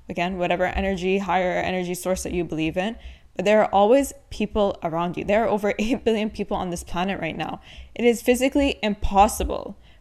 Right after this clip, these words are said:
for you to be alone unless <laughs> there's actually no one on this planet except for you, which we know that that is not the case.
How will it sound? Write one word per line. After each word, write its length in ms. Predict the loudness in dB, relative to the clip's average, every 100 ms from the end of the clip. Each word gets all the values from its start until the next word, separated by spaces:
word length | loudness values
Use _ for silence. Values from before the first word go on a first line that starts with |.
| -4
for 180 | 2
you 220 | 4 4 2
to 160 | 0
be 180 | 0 2
alone 540 | 2 2 0 0 -2 -6 -14 -4
unless 380 | 4 6 4 0 -4
<laughs> 200 | -2 0
there's 360 | 4 4 4 2
actually 500 | 2 2 0 2 2
no 220 | 2 2
one 220 | 2 0
on 160 | -2 -2
this 140 | -2
planet 380 | 0 0 2 0
except 380 | -6 -4 -4 -2
for 120 | -2
you, 300 | 0 0 -4 -8 -18 -16
which 280 | -4 -2 -2 -4
we 200 | 0 2
know 180 | 2 2
that 140 | 2
that 180 | 2 0
is 100 | 0
not 180 | -4 -4
the 80 | -4
case. 380 | -4 -8 -10